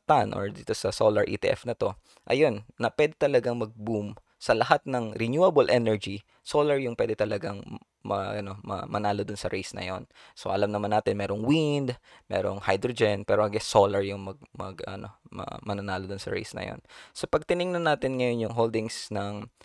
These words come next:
ng tan, nandito yung Solar Edge, yung Enphase, ito medyo familiar ako dito sa mga to, ah,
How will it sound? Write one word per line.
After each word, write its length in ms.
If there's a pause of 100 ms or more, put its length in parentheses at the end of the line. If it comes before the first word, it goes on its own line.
(180)
ng 400 (160)
tan, 320 (480)
nandito 320
yung 80
Solar 400
Edge, 480
yung 240
Enphase, 480
ito 160
medyo 240
familiar 400
ako 160
dito 160
sa 80
mga 320
to, 160 (240)
ah, 480